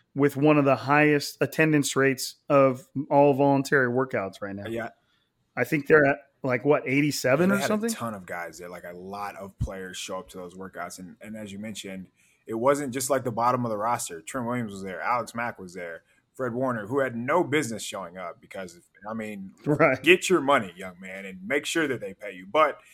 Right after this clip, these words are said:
Speaker 2: he's pretty, I mean, it's pretty evident that he's not worried about that. But it speaks to the culture because despite losing, having a losing season three out of four years, uh, people are still buying in. And I think it's because this team knows what they can be.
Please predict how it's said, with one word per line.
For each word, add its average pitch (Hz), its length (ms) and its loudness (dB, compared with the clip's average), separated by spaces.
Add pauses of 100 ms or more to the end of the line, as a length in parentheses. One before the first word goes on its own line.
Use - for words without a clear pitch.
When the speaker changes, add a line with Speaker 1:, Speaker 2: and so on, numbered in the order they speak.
(260)
Speaker 2:
he's 175 240 0
pretty, 131 480 0 (160)
I 117 60 -4
mean, 117 80 -4
it's 107 100 -6
pretty 107 220 -6
evident 98 320 -8
that 95 160 -8
he's 101 160 -10
not 90 240 -10
worried 95 240 -8
about 87 300 -16
that. 90 260 -14
But 110 260 -10
it 117 180 -8
speaks - 420 -6
to 135 40 -16
the 117 80 -10
culture 127 400 -6
because 107 680 -4 (500)
despite 143 560 0
losing, 135 420 2
having 135 280 2
a 120 40 -2
losing 135 300 -2
season 131 340 -2
three 123 140 -4
out 117 80 0
of 110 100 -6
four 120 220 -4
years, 117 500 -4
uh, 113 160 0 (220)
people 175 240 2
are 165 60 6
still 180 300 4
buying 147 360 2
in. 95 340 -4
And 135 240 -6
I 143 80 2
think 185 220 2
it's 170 140 2
because 127 560 2 (340)
this 139 160 -4
team 127 240 -2
knows 110 400 0
what 104 240 -2
they 113 100 -4
can 117 300 -8
be. 143 280 -8